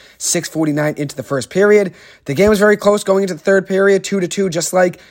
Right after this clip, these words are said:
the other game between Minnesota and B U was two two heading into the third period.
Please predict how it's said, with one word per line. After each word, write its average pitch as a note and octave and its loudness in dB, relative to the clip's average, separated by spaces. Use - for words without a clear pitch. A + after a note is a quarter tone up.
the C#3 -4
other F#3 2
game F#3+ 2
between E3 -4
Minnesota E3+ 0
and D#3 -4
B D#3 0
U F3+ -2
was E3+ -4
two F#3+ -6
two F#3 -6
heading E3+ -2
into E3 -6
the C#3+ -10
third D#3 -2
period. G3+ 2